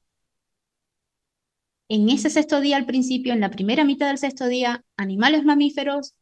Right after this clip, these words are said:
y también esas novecientos setenta y cuatro generaciones de las que hablamos antes de Adán. Pero Adán fue Rishon ¿en qué? En recibir esa Neshama que les decía insuflada. Y eso también fue Bará. Hashem lo creó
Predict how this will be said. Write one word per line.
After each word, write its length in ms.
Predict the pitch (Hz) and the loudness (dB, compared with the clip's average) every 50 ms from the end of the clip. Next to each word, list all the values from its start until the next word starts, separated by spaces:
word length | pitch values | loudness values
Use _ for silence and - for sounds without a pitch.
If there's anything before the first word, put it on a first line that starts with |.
| _ _ | _ _
y 140 | - 220 208 | -6 -6 -6
también 360 | 214 190 190 190 208 240 294 | -4 -6 -6 -4 -2 2 2
esas 200 | 320 320 320 320 | 2 2 2 2
novecientos 480 | 294 285 269 254 240 247 269 269 285 262 | 2 2 2 0 -2 -2 -2 -2 -2 -2
setenta 300 | 262 247 254 220 214 220 | -4 -4 -2 -2 -2 -2
y 60 | 214 | -2
cuatro 240 | 214 233 233 233 247 | -2 -2 -2 -2 -2
generaciones 800 | 240 220 214 202 196 196 - - 226 233 247 262 269 254 - _ _ _ _ _ _ _ _ _ _ | -2 -2 -2 -2 -4 -6 -6 -6 -4 -4 -4 -4 -4 -8 -10 _ _ _ _ _ _ _ _ _ _
de 140 | 196 208 214 | -2 0 0
las 140 | 208 208 214 | 0 -2 -4
que 100 | - 196 | -6 -6
hablamos 440 | 185 196 196 185 185 185 180 180 208 | -4 -4 -4 -4 -4 -4 -6 -4 -4
antes 260 | 220 233 240 240 220 | -4 -2 -2 -4 -4
de 80 | 214 | -4
Adán. 360 | 202 190 185 175 170 175 175 - | -4 -4 -4 -6 -6 -8 -8 -6
Pero 220 | - 233 214 208 208 | -4 -4 -2 -2 -4
Adán 360 | 196 196 233 311 339 320 320 | -4 -2 2 2 4 4 4
fue 220 | 311 320 311 311 311 | 2 2 0 0 2
Rishon 480 | 311 311 - - - 311 339 339 311 | 2 0 -2 -2 0 2 4 6 6
¿en 180 | 269 233 220 208 | 6 4 2 0
qué? 240 | 214 196 170 165 - _ _ _ _ _ _ _ _ _ _ _ _ _ _ _ _ - | -2 -4 -6 -6 -8 _ _ _ _ _ _ _ _ _ _ _ _ _ _ _ _ -6
En 140 | 220 220 208 | -4 -2 -2
recibir 400 | 208 208 214 - 214 233 320 349 | -2 -2 -2 0 2 2 2 2
esa 180 | 349 330 302 | 2 0 0
Neshama 420 | 269 262 254 254 254 233 240 247 247 | 0 -2 -2 -4 -4 -2 -2 -2 -2
que 80 | 247 | -2
les 100 | 240 247 | -2 -2
decía 260 | 233 214 214 226 277 269 | -2 -2 -4 -4 -4 -4
insuflada. 640 | 254 254 254 226 226 - 202 185 185 185 185 190 - _ _ - | -4 -2 -4 -4 -6 -6 -6 -6 -6 -6 -8 -12 -16 _ _ 0
Y 180 | 247 240 302 | 4 6 6
eso 340 | 359 349 - - 269 254 240 | 6 6 4 2 0 0 0
también 420 | 226 196 196 214 226 277 277 269 269 | -2 -2 -2 -2 -2 -2 -2 -2 -4
fue 240 | 269 285 294 320 320 320 320 _ _ _ _ _ _ _ _ _ - | -2 -2 -2 -2 -4 -6 -16 _ _ _ _ _ _ _ _ _ -2
Bará. 420 | 220 202 190 202 185 - - - _ _ _ _ _ _ _ _ _ _ _ _ | -2 -2 -2 -2 -6 -8 -10 -16 _ _ _ _ _ _ _ _ _ _ _ _
Hashem 380 | - 180 - - 277 269 277 269 | -12 -10 -8 -4 -2 0 2 2
lo 240 | 277 269 269 269 - | 2 2 2 0 0
creó 920 | - - 311 277 254 240 226 233 247 269 311 381 440 480 - - 339 - | 4 6 6 8 8 8 8 8 10 10 10 10 10 8 4 -2 -10 -14